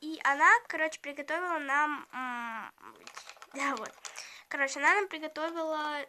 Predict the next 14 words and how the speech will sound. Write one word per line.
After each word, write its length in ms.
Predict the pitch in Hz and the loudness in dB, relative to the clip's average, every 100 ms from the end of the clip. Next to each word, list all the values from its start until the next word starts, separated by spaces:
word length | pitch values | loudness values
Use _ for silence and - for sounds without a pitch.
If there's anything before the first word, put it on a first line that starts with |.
| - | -12
ну, 540 | 302 311 285 240 220 - - - - - | -12 -10 -10 -10 -14 -18 -20 -20 -20 -20
еду, 600 | 240 247 254 - 320 494 | -16 -12 -10 -2 0 2
которую 340 | - - 349 339 | 4 2 2 0
мы 60 | 320 | 2
будем 280 | 370 392 359 | 2 0 -2
пробовать. 840 | - 302 269 233 208 196 - - - - - - | 0 4 4 2 -2 -6 -8 -16 -16 -18 -8 4
Так 140 | 339 | 4
как 160 | 320 - | 4 8
я 180 | 339 294 | 12 12
жук, 340 | 294 302 - - | 8 2 4 8
а 180 | 240 | 8
она, 540 | 247 254 226 214 170 165 - | 10 10 10 10 6 0 -10
э, 880 | 220 226 185 113 - - _ - 226 | -8 -8 -10 -16 -20 -20 _ -8 -8
кошка, 400 | - - 330 - | 2 8 8 12